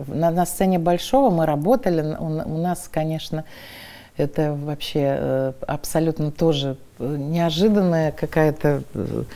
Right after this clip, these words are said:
э, к-, как в сказке. Значит, мне звонит, э, м, Андрей Слепа, говорит: "Э, Луся, э, Майя Михайловна Плесецкая вас приглашает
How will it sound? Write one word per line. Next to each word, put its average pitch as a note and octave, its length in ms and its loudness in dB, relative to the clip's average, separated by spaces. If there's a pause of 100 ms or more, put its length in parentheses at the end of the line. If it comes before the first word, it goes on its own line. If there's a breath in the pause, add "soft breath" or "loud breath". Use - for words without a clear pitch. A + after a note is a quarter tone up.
(380 loud breath)
э, B2+ 240 4
к-, - 200 0
как - 260 4
в - 80 -4
сказке. B2+ 840 0
Значит, C#3+ 400 -4
мне C#3+ 220 2
звонит, C#3+ 460 0
э, B2+ 220 -6 (260)
м, - 680 -8
Андрей C#3 340 6
Слепа, C3 480 0
говорит: B2+ 380 0
"Э, B2+ 180 2
Луся, G#3+ 460 4 (480 loud breath)
э, C3+ 420 2 (280)
Майя D3+ 320 0
Михайловна C3+ 500 0
Плесецкая - 760 2 (140)
вас D#3 300 -2 (260)
приглашает D3 760 -6